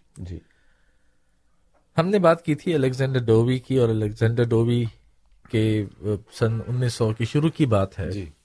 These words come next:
Speaker 2: اس کے بعد پھر ہمیں بتائیں کہ امریکہ میں، آ، احمدیت آگے بڑھی۔
Speaker 1: جی۔
Speaker 2: کیا سلسلہ بنا؟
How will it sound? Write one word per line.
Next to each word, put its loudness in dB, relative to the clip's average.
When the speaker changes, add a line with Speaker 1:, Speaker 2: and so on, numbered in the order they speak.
Speaker 2:
اس -10
کے 2
بعد 4
پھر 0
ہمیں -2
بتائیں -2
کہ -2
امریکہ 0
میں، -2
آ، -6
احمدیت 0
آگے 0
بڑھی۔ 0
Speaker 1:
جی۔ -2
Speaker 2:
کیا 2
سلسلہ -2
بنا؟ -2